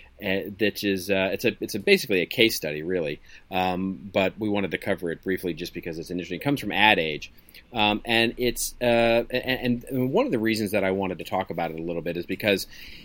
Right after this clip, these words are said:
almost at every conference I go to, somebody comes up to me and asks me about content marketing for insurance. And says, you know, "We're in the insurance business. We're so boring that no, we don't even know what to talk about." And I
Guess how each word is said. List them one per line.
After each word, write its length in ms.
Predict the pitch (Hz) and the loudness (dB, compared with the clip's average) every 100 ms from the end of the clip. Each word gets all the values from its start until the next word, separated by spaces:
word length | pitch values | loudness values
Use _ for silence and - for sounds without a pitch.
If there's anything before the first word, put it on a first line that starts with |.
| - - - - | -20 -20 -20 -4
almost 460 | - 196 269 214 - | 6 8 8 4 8
at 60 | |
every 180 | 120 117 | 8 8
conference 480 | 104 110 104 104 95 | 4 4 4 2 0
I 120 | 92 | 0
go 220 | 87 87 | 2 0
to, 500 | 85 - 90 85 85 - | 0 -2 0 0 -2 -4
somebody 380 | - 123 127 113 | 0 2 4 4
comes 260 | 117 101 | 2 0
up 140 | 107 98 | 0 0
to 80 | 95 | -2
me 140 | 92 | -2
and 100 | 92 | -4
asks 400 | 95 95 - - | -2 -2 -4 -4
me 120 | 92 | -4
about 240 | 87 90 - | -2 -4 -4
content 380 | 101 92 101 | -4 -2 -4
marketing 440 | 87 87 - 87 82 | -4 -6 -4 -6 -6
for 380 | - 90 85 82 | -4 -2 -2 -4
insurance. 720 | 90 82 - 85 71 - - - - - - - | -6 -4 -4 -4 -6 -10 -14 -16 -20 -20 -20 -10
And 140 | 104 98 | -4 0
says, 540 | - 101 98 95 - - | 4 6 6 2 -2 -2
you 100 | 101 | 0
know, 80 | |
"We're 160 | 98 175 | 2 4
in 80 | 170 | 6
the 80 | 135 | 6
insurance 380 | 110 123 113 | 6 2 2
business. 380 | - 110 107 101 | 2 2 2 0
We're 120 | 170 | 2
so 320 | 165 - 135 123 | 4 6 6 6
boring 560 | 107 107 104 107 104 - - - - 107 | 6 2 2 0 -2 -6 -16 -16 -16 2
that 240 | 110 104 | 4 4
no, 180 | 113 120 | 4 2
we 260 | 120 127 131 | 6 8 8
don't 200 | 120 110 | 8 6
even 180 | 101 | 4
know 120 | 98 92 | 2 2
what 140 | 87 | 0
to 40 | 90 | -4
talk 260 | 87 76 | -8 -8
about." 200 | - - - | -8 -12 -12
And 140 | 92 | -8
I 140 | 101 | -6